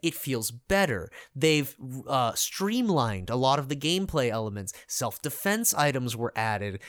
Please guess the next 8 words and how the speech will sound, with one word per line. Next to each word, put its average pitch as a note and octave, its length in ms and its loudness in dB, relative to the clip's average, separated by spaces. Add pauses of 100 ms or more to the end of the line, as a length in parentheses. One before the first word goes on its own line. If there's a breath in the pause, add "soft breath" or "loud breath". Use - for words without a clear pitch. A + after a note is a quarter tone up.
(120)
which, C#3 240 0
which C#3 200 -2 (160)
add D#3+ 300 4
that D3+ 180 2
extra C#3 300 -4
bit B2 160 -2
of C3+ 80 -2
strategy. F3 760 0